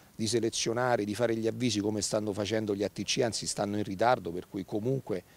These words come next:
sentenza o non, cioè ordinanza o non ordinanza del Consiglio di Stato non sarebbe iniziata la caccia in questi giorni, perché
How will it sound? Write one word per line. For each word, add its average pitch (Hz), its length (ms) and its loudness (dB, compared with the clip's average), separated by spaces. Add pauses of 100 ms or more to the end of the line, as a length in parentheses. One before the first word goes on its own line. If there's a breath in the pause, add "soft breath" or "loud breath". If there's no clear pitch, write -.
(760 loud breath)
sentenza 110 800 -2
o 101 80 -2
non, 104 440 -6
cioè 104 120 -2
ordinanza 113 460 2
o 110 60 4
non 107 160 0
ordinanza 110 480 0
del 101 120 0
Consiglio 107 440 -2
di 104 100 -6
Stato 127 400 0
non 95 140 -4
sarebbe 107 360 4
iniziata 101 460 2
la 87 80 -2
caccia 95 300 -2
in 87 80 -10
questi 92 340 -8
giorni, 104 400 -6
perché 90 380 -8